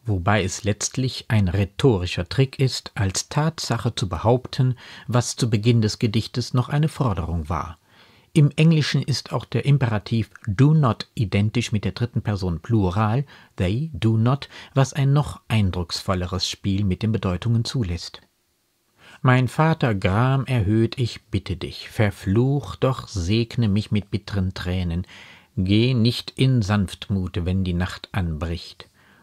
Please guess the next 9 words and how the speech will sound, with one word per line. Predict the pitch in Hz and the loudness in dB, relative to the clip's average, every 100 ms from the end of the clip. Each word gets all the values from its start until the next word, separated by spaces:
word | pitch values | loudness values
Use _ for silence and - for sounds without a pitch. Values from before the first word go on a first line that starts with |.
| _ | _
Wut | 87 95 127 151 - - | -2 2 4 2 -2 0
und | 143 147 - | 0 0 0
Zorn, | - 110 113 120 117 | 2 4 4 2 0
auf | 117 117 - | -2 -2 -4
was | 87 95 - | -4 -4 -4
uns | 117 110 - | -4 -4 -4
löscht | 87 92 98 - - - | -4 -4 -4 -10 -18 -6
das | 104 - - | -6 -6 -10
Licht. | 82 78 - - _ | -8 -8 -10 -16 _